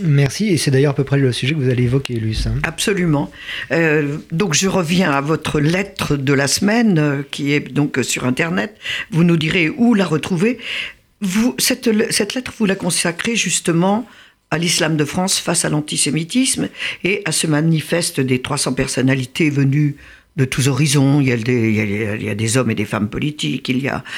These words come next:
Speaker 2: des personnalités, euh, du monde culturel, il y a même des religieux, des imams qui ont signé cette lettre. Euh, vous écrivez que cette tribune suscite beaucoup de, de réactions très vives,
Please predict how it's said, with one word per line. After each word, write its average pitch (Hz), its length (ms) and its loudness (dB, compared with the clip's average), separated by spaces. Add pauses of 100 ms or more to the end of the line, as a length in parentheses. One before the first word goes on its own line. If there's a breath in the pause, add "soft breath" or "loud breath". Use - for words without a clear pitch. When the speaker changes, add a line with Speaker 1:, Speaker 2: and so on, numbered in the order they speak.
(200 loud breath)
Speaker 2:
des 139 120 -2
personnalités, 135 1080 0 (320 loud breath)
euh, 127 200 2
du 120 180 0
monde 131 260 4
culturel, 170 580 0
il 127 140 -2
y 135 80 0
a 123 60 -2
même 131 260 2
des 190 140 -2
religieux, 185 680 0
des 139 280 -2
imams 196 280 2
qui - 140 -6
ont - 80 -4
signé - 260 -8
cette - 300 -8
lettre. 233 320 -4 (580 loud breath)
Euh, 214 140 0 (520)
vous 226 220 2
écrivez 269 460 0
que 220 300 0 (1000 loud breath)
cette 220 260 -2
tribune 240 420 -2 (440)
suscite 190 460 0
beaucoup 254 480 0
de, 175 420 2
de 165 200 -2
réactions 185 500 -2
très - 160 -4
vives, 254 480 2